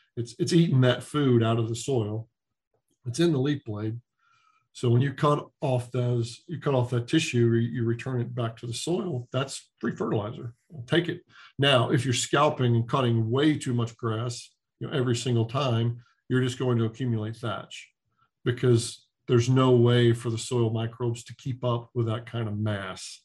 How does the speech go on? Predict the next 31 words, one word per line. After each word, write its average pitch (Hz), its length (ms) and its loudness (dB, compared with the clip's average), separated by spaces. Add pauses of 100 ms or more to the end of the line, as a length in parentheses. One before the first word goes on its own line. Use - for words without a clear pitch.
that 104 160 -6
kind 110 140 -4
of 101 100 -10
volume. 110 500 -8 (720)
Um, 113 460 -8 (140)
so 120 280 0
it's, - 400 -4 (300)
so - 120 -2
it's 120 100 -4
really 175 220 8
important, 123 500 0
but, 120 220 -2 (220)
and 131 300 -6
to - 80 -8
your 127 120 -2
point 131 260 -4
with 120 100 -6
sharp 123 300 -2
blades, 131 380 -2
I - 20 -2
mean, 127 140 0
if 117 100 -2
you're 139 100 -8
gonna 127 140 -2
get 123 120 -2
a 120 60 -2
clean 127 360 -4
cut 151 300 -4
with 117 100 -8
some 117 240 -4
fine, 117 500 0